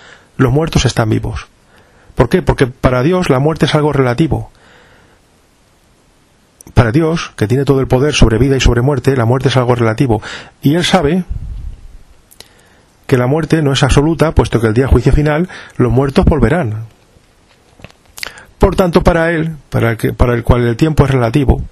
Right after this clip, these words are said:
y dice la Biblia que para Dios mil años son como un día, pues no tiene importancia el tema de la muerte. Pero eso lo dice un Dios, claro, no lo decimos nosotros. Por eso dice Cristo, "Porque para Dios todos viven".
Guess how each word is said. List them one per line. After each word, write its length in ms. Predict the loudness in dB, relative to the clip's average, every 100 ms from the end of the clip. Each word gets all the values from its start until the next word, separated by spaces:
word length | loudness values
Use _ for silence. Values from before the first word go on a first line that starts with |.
| _ -20 -20 -20 -16 -4
y 80 | -2
dice 180 | 0
la 80 | 0
Biblia 260 | 0 0 0
que 100 | 0
para 200 | 0 2
Dios 220 | 0 2
mil 160 | 0 0
años 240 | 0 0
son 140 | 0
como 160 | 0 0
un 60 | 0
día, 280 | 0 -2 -8 -20 -20 -20 -20 -10
pues 460 | -2 0 0 -4 -8 -8
no 180 | -2 -2
tiene 160 | 0 -2
importancia 600 | 0 0 0 -2 0 -2
el 60 |
tema 200 | 0 0
de 60 | 0
la 80 | 0
muerte. 360 | 0 -2 -6 -8 -16 -6
Pero 160 | -2 0
eso 140 | 0
lo 100 | 0
dice 200 | 0 0
un 80 | 2
Dios, 240 | 0 -2
claro, 260 | -2 -4 -2
no 120 | -2
lo 100 | 0
decimos 260 | 0 0 0
nosotros. 540 | 0 0 -2 -6 -12 _ -20 -20 -20 -8
Por 160 | 0 0
eso 120 | 2
dice 440 | 0 2 0 0 0
Cristo, 560 | 0 0 0 0 -2 -14 _ _ _ _ _ _ _ _ _
"Porque 300 | -2 0 0
para 300 | 0 -2 0
Dios 420 | 0 0 -2 -2
todos 320 | 0 0 0 0
viven". 380 | 2 2 -2